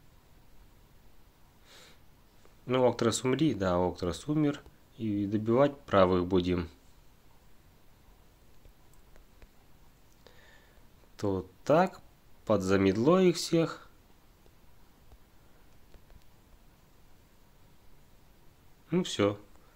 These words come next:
Идеальная стопроцентная команда против такого соперника. Так.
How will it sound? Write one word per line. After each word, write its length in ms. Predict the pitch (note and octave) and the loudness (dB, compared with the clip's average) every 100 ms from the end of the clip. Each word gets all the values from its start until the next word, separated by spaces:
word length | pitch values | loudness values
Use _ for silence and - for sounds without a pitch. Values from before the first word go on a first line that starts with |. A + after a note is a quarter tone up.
| - - - - - - - - - | -20 -20 -20 -20 -20 -20 -20 -20 -10
Идеальная 560 | A2+ G2+ A2 D#3 D#3+ C3+ | -6 2 6 6 6 2
стопроцентная 720 | - A2+ G#2+ - C3 C3 A2+ | 0 0 0 0 0 0 -2
команда 640 | - G#2 G2+ F#2 E2 D#2+ - - | 2 4 4 4 0 -4 -8 -4
против 460 | F#2+ - F2 - - | -4 -2 -4 -6 -8
такого 380 | F2+ G#2 F#2+ | 0 4 4
соперника. 760 | F2+ - - F#2 F2+ D#2+ - C#2+ - - - - - - - - - - - - - - - - - - - - - | 4 -2 0 0 0 -2 -8 -10 -16 -20 -20 -20 -20 -20 -20 -20 -20 -20 -20 -20 -20 -20 -20 -20 -20 -20 -20 -20 -6
Так. 720 | - B2 A#2+ G#2+ - - - | 2 4 4 4 0 -2 -4